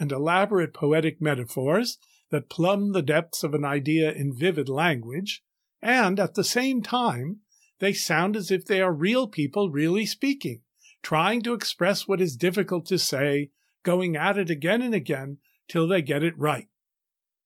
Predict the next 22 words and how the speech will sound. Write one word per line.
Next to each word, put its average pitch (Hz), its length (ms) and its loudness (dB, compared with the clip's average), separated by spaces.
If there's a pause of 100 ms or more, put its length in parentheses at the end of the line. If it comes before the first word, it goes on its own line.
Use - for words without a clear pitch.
(640)
Lewis 214 380 0
writes, 147 520 -2 (880)
"The 185 80 4
problem 190 640 0
which 156 180 0
Shakespeare 190 520 2
solved, 123 580 -2
perhaps 196 480 0
unconsciously, 151 920 0 (180)
is 160 140 2
a 180 80 4
very 220 400 2
difficult 175 560 -2
one. 123 300 -4 (800)
If 175 120 0
the 262 120 0
character 269 480 0
speaks 208 440 -2
as 143 160 0
living 156 380 0
men 226 260 2
speak, - 520 -6